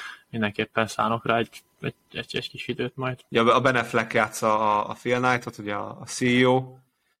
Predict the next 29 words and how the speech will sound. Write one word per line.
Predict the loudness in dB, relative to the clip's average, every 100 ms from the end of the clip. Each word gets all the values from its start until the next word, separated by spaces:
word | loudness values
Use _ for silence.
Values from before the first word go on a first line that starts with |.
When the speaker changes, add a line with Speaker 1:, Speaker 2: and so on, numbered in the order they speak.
| _ _ _ _
Speaker 2:
Ö, | -10 -4 -2 -2
na-, | 4 4 6
ő | 6
nagyon | 6 6
jól | 4 2
játsza. | 0 -4 -10 -14 -16 _ _ _ _ _ _ _ _ _ _
Speaker 1:
Igen? | 2 4 6
Speaker 2:
Aha. | 4 2 -12 _ _ _ _ _ _ _ _ _ _ _ _ _ _ _ _ _ _
Jó, | -4 -2 2
jó, | 4 4
jó, | 4 0
jól | 0
Speaker 1:
Jó. | 2 0
Speaker 2:
csinálja. | 0 0 2 2 0 -6 _ _ _
Speaker 1:
És | -2 0
a |
Matt | 2 4
Damon? | 4 6 4 2 -8 _ -6 2
Speaker 2:
Ő |
meg | 4 4
az, | 4
aki, | 2 2 4
az, | 4 2 -2
aki | 0
le | 2
akarja | 2 2 0
szerződtetni | 0 -2 -2 -8 -10 -8
a | -6
Jordant. | -4 -4 -6 -10